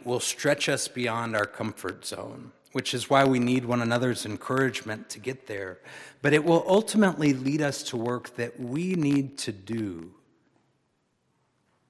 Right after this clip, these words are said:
as well as work that needs to be done. God is calling us to the place where our deep gladness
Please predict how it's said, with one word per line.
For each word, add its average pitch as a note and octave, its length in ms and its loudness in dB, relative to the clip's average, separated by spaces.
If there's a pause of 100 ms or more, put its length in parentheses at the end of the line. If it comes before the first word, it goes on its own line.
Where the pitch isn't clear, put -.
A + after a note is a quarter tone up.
(140)
as C3 260 -2
well D#3 240 0
as E3 220 -2
work C3 300 -2
that G#2+ 220 -10
needs G#2 520 -6
to - 120 -10
be G#2 140 -10
done. F#2+ 480 -10 (4000)
God D#3+ 240 8
is C#3 200 2
calling C3 400 4
us G#2 240 -2
to G#2+ 60 -12
the F#2+ 60 -10
place A#2+ 600 -4
where G#2+ 280 -2
our A#2 760 -2
deep B2+ 420 -8 (300)
gladness - 1000 -10